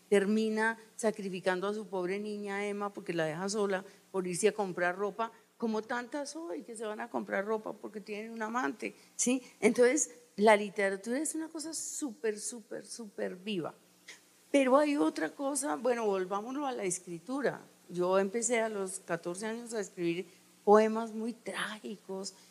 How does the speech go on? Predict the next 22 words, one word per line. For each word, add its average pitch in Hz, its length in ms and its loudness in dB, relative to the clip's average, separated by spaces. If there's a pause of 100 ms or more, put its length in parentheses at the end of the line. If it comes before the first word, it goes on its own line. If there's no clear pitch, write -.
(160)
y, 180 340 4
bueno, 180 420 0 (120)
siempre 196 540 2 (260)
los 180 300 2
adolescentes 180 1120 0 (500)
y 175 180 0
la 156 140 2
gente 175 320 -2
muy 202 200 -2
joven, 208 440 -6
como 165 360 -6
Hamlet, 175 540 -4 (500)
como 180 220 2
tu 185 200 2
hermano, 185 560 0
¿no? 202 300 -6
El 165 280 -6
drama 208 480 0
del 190 160 -6
hombre 202 360 -8
contemporáneo, 170 1080 -2
sí. - 300 -12